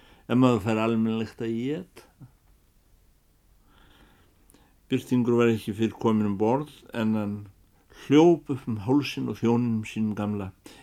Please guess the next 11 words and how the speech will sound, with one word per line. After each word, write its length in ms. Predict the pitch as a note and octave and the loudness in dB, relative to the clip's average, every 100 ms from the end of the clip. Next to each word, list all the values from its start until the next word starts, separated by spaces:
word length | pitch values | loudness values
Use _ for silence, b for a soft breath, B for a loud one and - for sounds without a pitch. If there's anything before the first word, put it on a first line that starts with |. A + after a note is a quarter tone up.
| B | B
vini 340 | F#2+ G2+ F#2+ | -2 -2 -2
sínum 240 | F2 E2+ E2 | -6 -10 -10
Kakambúsi. 640 | - D#2 D2 - - - - _ _ _ _ _ _ b b b b b b b b b _ - | -12 -12 -14 -16 -18 -20 -20 _ _ _ _ _ _ b b b b b b b b b _ 0
„Jæja,“ 280 | C#3+ D3+ | 4 4
sagði 280 | C#3+ C3 B2 | 2 -4 -6
hann, 60 | A2 B B | -10 B B
„hvað 560 | - - C3 C#3 C3 G2+ | -12 -4 -2 -2 -4 -6
er 100 | - | -8
títt 320 | - G2 - | -12 -14 -12
af 120 | E2 - | -14 -14
Kunigund? 720 | - D2+ D2+ - - - | -16 -16 -16 -18 -20 -20